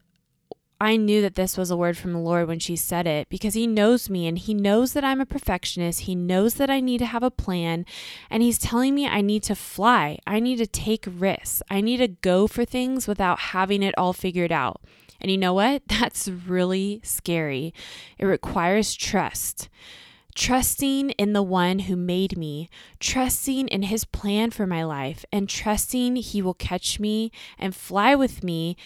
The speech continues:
and make my wings strong so I'll be able to soar.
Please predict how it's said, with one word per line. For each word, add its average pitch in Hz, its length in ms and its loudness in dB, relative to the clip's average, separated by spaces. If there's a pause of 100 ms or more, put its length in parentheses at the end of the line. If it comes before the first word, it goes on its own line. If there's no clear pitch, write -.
(160)
and 196 160 0
make 214 240 0
my 240 340 -2
wings 196 380 -2
strong 180 800 2
so - 160 -6
I'll 180 160 2
be 202 200 -2
able 170 460 -4 (140)
to - 140 -8
soar. - 640 -4